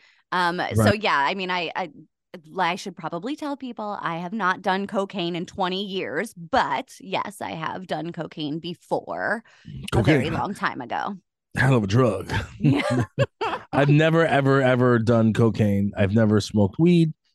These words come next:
Speaker 2: I never done, I have never, sm-, I smoked a, one drag of a cigarette once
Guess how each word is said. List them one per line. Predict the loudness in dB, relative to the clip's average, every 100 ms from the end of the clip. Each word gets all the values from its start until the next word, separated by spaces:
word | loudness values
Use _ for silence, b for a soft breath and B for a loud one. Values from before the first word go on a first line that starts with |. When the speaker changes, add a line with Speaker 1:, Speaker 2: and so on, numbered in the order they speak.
| _ 0
Speaker 2:
I |
never | 2 4
done, | 4 4 4 2
I | 2
have | 2
never, | 2 2 2
sm-, | 0 -2
I | -2
smoked | 0 2 2 0 b b _ _
a, | 4 6 6 4 0 -8 -6
one | 2 4 4
drag | 4 4 4
of | 4
a | 2
cigarette | 2 2 2 2
once | 0 2 4 2 -2 -8